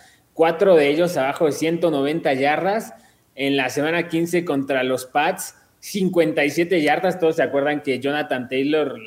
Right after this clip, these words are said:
prácticamente le rescató ese partido. O sea, estás hablando de un Carson Wentz que, a pesar de que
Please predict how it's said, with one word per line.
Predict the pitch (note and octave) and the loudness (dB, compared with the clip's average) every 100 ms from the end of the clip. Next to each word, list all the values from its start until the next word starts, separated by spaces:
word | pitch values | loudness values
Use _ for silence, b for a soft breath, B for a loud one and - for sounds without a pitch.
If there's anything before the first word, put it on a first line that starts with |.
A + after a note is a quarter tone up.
| A#2 A#2 | -16 -8
prácticamente | C#3+ - - C#3 A#2+ B2 D3+ | -6 -6 -6 -8 -8 -4 -2
le | C3+ | -2
rescató | A#2+ B2 - B2 C#3 | -4 -8 -8 -8 -6
ese | C3+ | -6
partido. | - B2+ B2 D3+ F3+ F3 | -6 -8 -4 -2 -2 -4
O | - - - | -14 -20 -8
sea, | G3 | -2
estás | G3 B3 | 0 2
hablando | B3 A3+ A#3+ G3+ - | 4 4 4 2 -2
de | E3 | -2
un | G3+ G3 | -2 0
Carson | A3 G#3 G#3+ E3 | 0 0 -2 0
Wentz | F3+ F#3+ - | 0 -2 -4
que, | D#3+ | -4
a | - | -4
pesar | D3 C#3 F3 F#3+ | -6 -4 -2 0
de | G#3 G3+ | 0 0
que | D#3 A#2+ | -2 -4